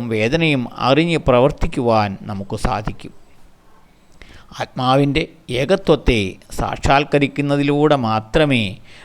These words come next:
മറ്റുള്ളവരോട് പൂർണ്ണമായ കാരുണ്യവും സ്നേഹവും തോന്നുകയുള്ളൂ. അതുതന്നെയാണ് ഓരോ മതവിശ്വാസങ്ങളുടെയും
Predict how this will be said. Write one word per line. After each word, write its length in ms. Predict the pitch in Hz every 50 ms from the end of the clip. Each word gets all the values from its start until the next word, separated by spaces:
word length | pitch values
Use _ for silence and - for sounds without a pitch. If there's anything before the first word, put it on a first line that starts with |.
| - -
മറ്റുള്ളവരോട് 840 | - 117 127 - - 202 180 156 139 131 120 117 110 107 104 101 98 90 - - -
പൂർണ്ണമായ 840 | - 117 104 113 107 117 131 131 131 127 123 120 120 120 117 117 113 - - -
കാരുണ്യവും 760 | - 98 101 98 123 127 127 147 160 156 143 135 110 101 95 87 - - - - - - -
സ്നേഹവും 640 | - - - 123 135 131 120 156 165 160 143 131 120 113 107
തോന്നുകയുള്ളൂ. 720 | - 98 98 107 107 113 110 107 110 104 98 98 110 156 - - - - - - - - - - -
അതുതന്നെയാണ് 840 | - 147 147 - - 185 156 135 131 139 139 123 107 107 107 107 107 98 - - - - - - - _ -
ഓരോ 320 | - 139 139 131 131 135 139 147 156 175 262 320 339 - - - -
മതവിശ്വാസങ്ങളുടെയും 1300 | 107 107 107 135 185 190 - - - 117 113 110 107 - 123 117 117 117 117 104 117 113 117 120 127 143